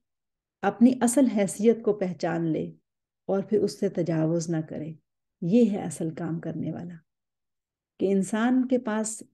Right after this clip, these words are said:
अल्लाह ताला की दी हुई नेमतें हैं, उसके पास जिस तरह से भी, जिस नौइयत की भी कोई नेमत है, इल्म की शक्ल में, हुस्न की शक्ल में, दौलत की शक्ल में,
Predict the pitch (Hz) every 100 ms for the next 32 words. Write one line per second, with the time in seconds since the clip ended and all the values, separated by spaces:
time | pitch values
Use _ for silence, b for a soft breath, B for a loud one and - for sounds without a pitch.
0 | _ 202 196 175 202 220 233 233 165 196
1 | 202 196 196 175 175 185 185 196 180 170
2 | 175 - _ _ _ _ 185 - 196 190
3 | 190 190 180 302 302 302 311 311 220 165
4 | 165 233 262 226 214 226 269 311 - 226
5 | 202 - 196 180 175 175 170 165 160 -
6 | - _ _ _ _ _ 180 190 208 196
7 | 233 - 175 180 170 165 170 175 _ _
8 | _ _ _ _ - 302 320 285 262 226
9 | 190 165 170 165 160 170 160 _ _ _
10 | _ _ _ _ 165 196 208 269 277 240
11 | 208 170 165 165 160 170